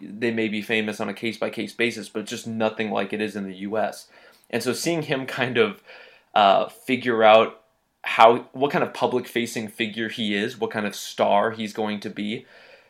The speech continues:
uh, because, you know, he's the guy who, as you mentioned, is on the court, hitting game winners, hitting clutch shots, but he's also the kid waiting in the tunnel for LeBron James's jersey. And I think that combination of things puts him in, in such an interesting place.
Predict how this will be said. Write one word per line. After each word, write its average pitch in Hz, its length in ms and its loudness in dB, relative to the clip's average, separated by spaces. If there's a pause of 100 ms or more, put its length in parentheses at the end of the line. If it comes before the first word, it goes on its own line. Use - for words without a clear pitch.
(160)
uh, 98 180 6
because, 113 380 0
you 117 80 -4
know, 110 100 0
he's 113 220 -4
the 113 40 -2
guy 113 220 10
who, 113 280 0
as 107 180 0
you 110 80 -4
mentioned, 123 320 -4
is 104 100 2
on 117 160 6
the 117 60 -2
court, 113 340 2
hitting 120 280 -4
game 113 260 -2
winners, 113 320 -2
hitting 117 200 -4
clutch 110 240 0
shots, 110 460 4 (240)
but 117 80 -2
he's 117 140 0
also 120 240 8
the 107 100 -4
kid 127 320 0
waiting 107 300 0
in 107 80 -4
the 107 80 -2
tunnel 113 320 -4
for 113 120 -4
LeBron 110 400 0
James's 101 400 -4
jersey. 110 480 -6
And 104 80 -2
I 113 60 0
think 117 300 -6
that 120 420 4 (240)
combination 117 640 -2
of 104 120 -6
things 101 300 -6
puts - 260 -10
him 104 160 -6
in, 104 100 -6
in 107 140 -8
such 127 200 -6
an 113 100 -2
interesting 107 500 -8
place. - 420 -8